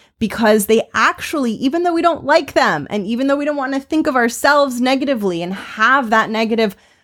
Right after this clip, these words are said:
bias about ourselves and our capabilities and our careers, it does serve a psychological function for us.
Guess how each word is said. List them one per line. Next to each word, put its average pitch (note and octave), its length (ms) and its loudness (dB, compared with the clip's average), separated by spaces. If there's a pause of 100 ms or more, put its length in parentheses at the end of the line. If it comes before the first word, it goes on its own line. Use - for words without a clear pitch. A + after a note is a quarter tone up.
(140)
bias C4 380 4
about G#3+ 180 2
ourselves A3 500 2
and G3+ 80 -2
our G3+ 80 0
capabilities G#3+ 720 0
and G3+ 80 0
our F3+ 100 0
careers, G#3+ 920 -2 (500)
it - 220 -6
does C#4+ 400 2
serve A#3 600 2
a A3+ 80 2
psychological G3+ 920 0
function F#3 880 -4
for F#3 600 0
us. - 460 -2